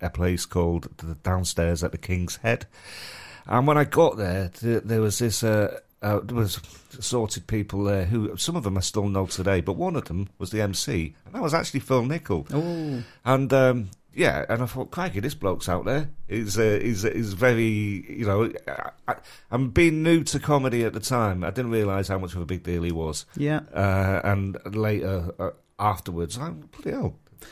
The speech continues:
Speaker 1: that guy was the guy who M C'd, and he, and he turned out to be a bit, uh, like a, uh, a big deal." Fast forward sort of eleven, twelve years later, I'm, I'm, I'm sort of mates with you in London. Turns out you're mates with Phil. And,
Speaker 2: I am
Speaker 1: and
Speaker 2: now.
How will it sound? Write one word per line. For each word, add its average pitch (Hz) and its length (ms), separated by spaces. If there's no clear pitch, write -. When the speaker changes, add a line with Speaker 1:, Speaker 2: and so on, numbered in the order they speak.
Speaker 1:
that 220 180
guy 143 160
was 113 140
the 123 80
guy 113 160
who 120 80
M 127 120
C'd, 196 320
and 113 120
he, 127 180
and 135 100
he 107 160
turned 143 220
out 113 140
to - 80
be 101 180
a 101 40
bit, - 400
uh, 85 240
like 87 220
a, 90 200
uh, 92 280
a 87 60
big 90 280
deal." 90 360
Fast - 220
forward 151 300
sort 135 260
of 123 60
eleven, 110 280
twelve 107 280
years 104 240
later, 98 420
I'm, 107 280
I'm, 110 220
I'm 110 340
sort - 200
of 110 40
mates 113 300
with 98 120
you 104 160
in 98 120
London. 113 440
Turns 156 220
out 143 120
you're 135 140
mates 139 320
with 139 200
Phil. 156 380
And, 135 420
Speaker 2:
I 208 60
am 233 140
Speaker 1:
and 190 80
Speaker 2:
now. 135 80